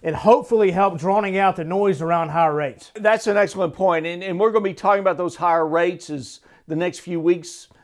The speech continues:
Speaker 2: move along. Uh, and also, we're seeing a lot of positive information. And Trey, with the information Bobby just gave, uh, take that and talk about the stimulus in more detail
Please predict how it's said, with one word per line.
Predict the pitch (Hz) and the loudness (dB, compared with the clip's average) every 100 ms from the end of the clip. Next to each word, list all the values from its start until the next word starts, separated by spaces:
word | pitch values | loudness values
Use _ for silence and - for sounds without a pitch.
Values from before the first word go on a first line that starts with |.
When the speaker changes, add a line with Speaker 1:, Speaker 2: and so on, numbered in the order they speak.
| - | -2
Speaker 2:
move | 165 170 | 0 2
along. | 165 175 180 196 190 _ - | 2 2 2 0 -6 _ 0
Uh, | 151 151 156 180 | 6 6 6 0
and | 175 | 0
also, | 214 214 208 | 0 0 0
we're | 170 | 0
seeing | 165 190 165 | -2 -2 0
a | |
lot | 170 165 | 2 2
of | 151 | 0
positive | - 180 180 160 165 156 | -2 2 2 0 -4 -4
information. | 160 165 147 170 170 - 147 147 _ _ | -6 -6 -2 -2 -2 -6 -10 -10 _ _
And | 165 160 | -10 -8
Trey, | - 220 220 214 190 _ 175 | 0 2 4 0 -6 _ -4
with | 175 | -4
the | 220 | -4
information | 226 208 202 - 151 | -4 0 0 0 -2
Bobby | 175 214 190 | 2 2 2
just | 143 175 - - | -4 -6 -6 -6
gave, | 175 175 160 147 131 _ _ _ _ | -2 2 2 0 -6 _ _ _ _
uh, | 156 156 156 - 185 147 - | 4 4 4 0 -10 -18 -8
take | 226 247 247 | 0 0 2
that | 226 190 180 175 | 2 4 4 0
and | 165 156 | -6 -10
talk | - 196 202 | 0 2 2
about | 180 170 160 | 0 -2 -2
the | 143 | -10
stimulus | - 190 190 180 175 170 | -4 -2 0 -2 -4 -4
in | 151 | -2
more | 160 143 | 2 0
detail | 117 180 196 - 175 165 156 147 | 0 -4 -4 -4 2 4 4 0